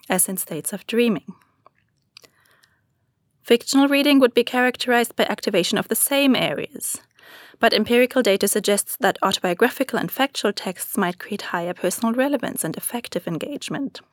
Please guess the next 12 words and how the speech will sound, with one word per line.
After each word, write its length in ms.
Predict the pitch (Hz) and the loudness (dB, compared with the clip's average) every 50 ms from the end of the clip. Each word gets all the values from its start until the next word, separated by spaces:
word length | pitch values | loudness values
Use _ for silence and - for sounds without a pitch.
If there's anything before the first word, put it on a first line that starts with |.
| _ - _ _ _ _ _ - _ _ _ _ _ - - - - - _ - _ _ _ _ | _ -20 _ _ _ _ _ -20 _ _ _ _ _ -20 -20 -20 -20 -20 _ -20 _ _ _ _
Only 280 | - 208 226 247 277 277 | 4 6 6 6 6 4
fictional 500 | - - 262 - - - - 233 220 - | 4 2 2 2 2 -2 0 0 0 0
and 200 | - 196 196 - | 0 0 0 2
autofictional 640 | - - 226 262 - 262 - - 196 - - 170 175 | 4 4 4 4 2 -2 -4 -4 -6 -4 -4 -4 -4
modes, 300 | 165 160 165 180 226 - | -4 -4 -4 -4 -4 -4
in 160 | - - 196 185 | -4 -4 -4 -4
turn, 480 | - - 180 170 165 180 220 240 226 - _ _ - _ | -4 -6 -6 -6 -2 -2 -2 -2 -4 -10 _ _ -4 _
are 100 | 233 247 | 2 4
likely 280 | 233 - - - 240 226 | 6 4 4 4 0 0
to 120 | - 254 | 0 2
be 120 | - 254 | 2 2
characterized 680 | 240 - - 180 165 165 - - 240 226 233 226 - - | 0 2 0 0 0 0 0 -2 2 2 2 2 0 -8